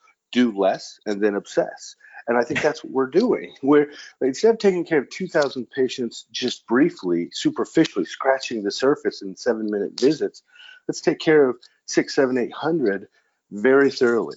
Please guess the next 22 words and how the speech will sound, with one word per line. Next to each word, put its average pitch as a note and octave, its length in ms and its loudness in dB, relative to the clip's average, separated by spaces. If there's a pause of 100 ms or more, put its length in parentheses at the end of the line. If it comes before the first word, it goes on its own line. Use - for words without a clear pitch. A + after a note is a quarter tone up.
All C#3 220 4
your B2+ 220 -2
access, A2 640 -6
you G#2+ 80 -8
know, G2+ 60 -6
if - 140 -12
you C#3 60 -4
need C3 220 0
anything B2+ 280 -2
twenty-four A2+ 420 -6
seven, G#2 500 -4 (380)
start E3+ 280 0
here. G3 200 0 (580)
And B2 320 2
if A#2 80 -6
you A#2 80 -2
need B2+ 400 2
more A#2+ 220 2
advanced B2+ 380 -4
care, D3 360 0 (200)
great. - 280 0 (220)
Uh, - 100 -12